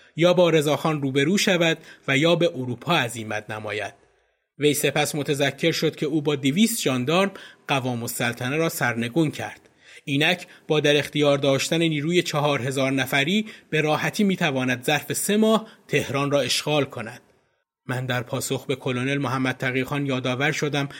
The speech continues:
که حمله به تهران جز تحقق آرزوی بلشویک‌ها، یعنی شروع جنگ داخلی، نتیجه‌ای نخواهد داشت. پسیان از من خواست تا نظر وزیر مختار انگلیس را در این امر جویا شوم.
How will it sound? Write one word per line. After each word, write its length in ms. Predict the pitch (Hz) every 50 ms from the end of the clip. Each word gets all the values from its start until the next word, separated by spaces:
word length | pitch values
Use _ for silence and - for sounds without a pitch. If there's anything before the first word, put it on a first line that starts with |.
| - - - _
که 100 | - -
حمله 360 | 131 - 160 151 151 160 190
به 120 | 190 180 156
تهران 460 | 143 143 135 110 104 127 117 113 113 - - - - - -
جز 240 | - 175 175 170 -
تحقق 540 | - 143 123 165 156 151 - - 180 180 180
آرزوی 580 | 170 151 147 147 151 151 147 143 180 180 180
بلشویک‌ها، 840 | 160 143 151 147 147 - - 143 135 139 135 - 139 143 123 104 - - - - _ -
یعنی 240 | - 127 127 135 147
شروع 360 | 139 - 147 143 156 160 160
جنگ 420 | 147 - 170 156 160 156 147 139 123
داخلی، 680 | 135 131 127 120 - 135 127 135 180 214 233 226 - - - _ -
نتیجه‌ای 560 | 135 123 120 - 131 117 120 131 139 151 156
نخواهد 580 | 139 135 160 185 180 - 113 90 107 110 - -
داشت. 360 | 113 92 - - - - - _ _ _ _ _ _ _ _ _ _ -
پسیان 360 | - 147 139 - - 147 143 139
از 180 | 131 127 123
من 120 | 139 139 139
خواست 440 | - - 170 180 190 185 185 - - - - - -
تا 180 | - 170 170 165
نظر 420 | 165 160 151 151 151 165 170 175 156
وزیر 320 | 156 147 139 139 147 139
مختار 440 | 143 147 139 135 - - 170 175 190 -
انگلیس 540 | - 143 139 135 127 139 165 202 190 - -
را 60 | 196
در 140 | 175 139 120
این 180 | 127 143 147
امر 240 | - 143 147 151 139
جویا 360 | 131 - - 117 113 120 135
شوم. 380 | 139 - - 113 104 - 117 117